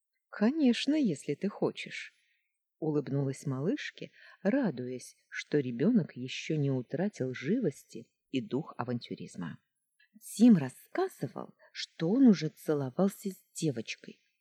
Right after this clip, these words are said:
но не объяснил, как это делал. Тут же спросила Кроха,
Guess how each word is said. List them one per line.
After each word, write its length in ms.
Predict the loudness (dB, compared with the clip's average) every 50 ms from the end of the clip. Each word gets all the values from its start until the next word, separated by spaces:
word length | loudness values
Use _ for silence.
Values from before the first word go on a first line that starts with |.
| _ _
но 260 | 4 8 10 10 10
не 280 | 12 10 10 10 10 8
объяснил, 760 | 6 4 0 -6 -10 -12 -12 -10 -4 0 0 2 0 0 -4 _ _
как 220 | -6 -6 -4 -2 -4
это 180 | -4 -4 -4
делал. 500 | -8 -8 -10 -14 -16 -16 -18 -20 -20 -20 _ _ _ _ _ _ _ _ _ _ _ _ _ _ _ _ _ _ _ _
Тут 260 | 0 2 2 2 0
же 140 | -2 -4 -4
спросила 680 | -4 -6 -8 -8 -4 -4 -4 -4 -4 -4 -4 -4 -4 -6
Кроха, 500 | -4 -2 -2 -2 -2 -4 -6 -10 -12